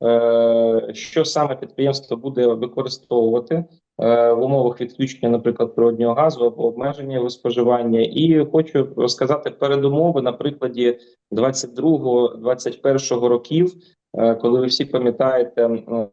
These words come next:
е, з-, підвищення вартості природнього газу до п'ятдесяти гривень за кубічний метр. Е, дуже багато підприємств, м, опинялися за, е,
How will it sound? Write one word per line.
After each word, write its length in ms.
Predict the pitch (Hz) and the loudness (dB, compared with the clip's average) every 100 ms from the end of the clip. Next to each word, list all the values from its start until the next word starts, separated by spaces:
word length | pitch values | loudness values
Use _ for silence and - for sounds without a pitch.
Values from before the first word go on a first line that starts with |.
| _ | _
е, 500 | 117 117 113 113 110 110 | -6 -4 -2 -2 -4 -4
з-, 200 | - - | -10 -12
підвищення 600 | - 135 147 147 - 120 | -6 0 0 0 -2 0
вартості 460 | 127 127 117 - | 0 0 -6 -6
природнього 480 | 117 117 123 120 117 | -4 0 0 2 -2
газу 460 | 120 160 165 - 120 | 2 2 0 -4 -8
до 280 | 104 117 120 | -2 0 0
п'ятдесяти 920 | - - 143 139 131 123 - 120 120 _ _ | -2 -6 -4 -2 -4 -4 0 0 -2 _ _
гривень 440 | 113 131 131 123 | -2 0 0 -2
за 140 | 117 120 | -6 -8
кубічний 540 | 120 117 123 - 120 | -6 -6 -6 -4 -2
метр. 440 | 120 143 147 156 - _ _ _ 110 | 0 0 0 -4 -4 _ _ _ 0
Е, 120 | 117 | 2
дуже 260 | 123 143 | 2 0
багато 400 | 127 131 139 135 | 0 0 0 -2
підприємств, 920 | 117 123 - 123 127 143 135 - 113 120 | -8 -8 -2 -2 0 -2 -4 -10 -4 0
м, 840 | 120 117 - _ _ - 110 113 110 | 0 -2 -12 _ _ -12 -4 0 2
опинялися 1040 | 113 131 143 131 127 - 127 120 120 120 - _ | 2 2 2 2 0 -2 0 2 0 -2 -12 _
за, 600 | - 107 - 127 131 127 | -18 -12 -2 4 4 4
е, 760 | 127 - 117 117 117 113 113 110 | 0 -2 0 2 0 0 -2 -4